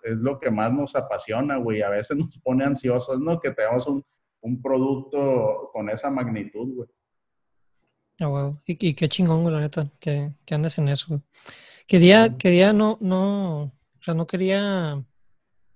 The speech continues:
Speaker 2: eh, evitar tocar el tema de, de, de lo que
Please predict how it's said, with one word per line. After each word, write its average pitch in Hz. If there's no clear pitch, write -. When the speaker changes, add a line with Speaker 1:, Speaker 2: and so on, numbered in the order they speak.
Speaker 2:
eh, 151
evitar 156
tocar 185
el 190
tema 196
de, 190
de, 147
de 180
lo 160
que 160